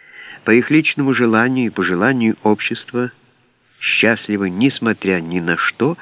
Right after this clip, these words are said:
сексуальная измена — это символический акт, который эта пара не может или не хочет терпеть в интимных взаимоотношениях. Доверие, однажды разрушенное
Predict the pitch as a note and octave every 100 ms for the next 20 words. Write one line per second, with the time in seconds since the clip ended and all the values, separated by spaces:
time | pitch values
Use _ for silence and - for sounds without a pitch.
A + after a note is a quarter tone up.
0 | - - - - - - A#2 A2 F3+ G3+
1 | F#3+ F3+ C3+ D#3+ F#3+ F#3 F3+ D#3+ _ _
2 | _ _ F#3 - F3+ F3 - D#3 B2+ A#2
3 | A2 - G2 - A2+ - F3+ - - -
4 | - _ G#2+ G2+ C#3 B2+ - C#3 C3 A2+
5 | C#3+ B2+ A2 G2 G#2 A2 G#2+ F#2 F#2+ G2+
6 | - A#2 - F#2 - - - - D#3 E3
7 | A#2 A2 F2+ B2 C#3+ C#3+ B2+ G2 F#2+ G#2
8 | A2+ - G#2+ - C3+ C3+ - - _ _
9 | _ _ _ _ _ _ _ _ - F2+
10 | E2 F2+ C#3 F3 E3 _ _ _ _ -
11 | F2+ D#2+ A#2 B2+ F2+ F#2 G2 F#2+ C3+ G#3
12 | - G2 D#2 D2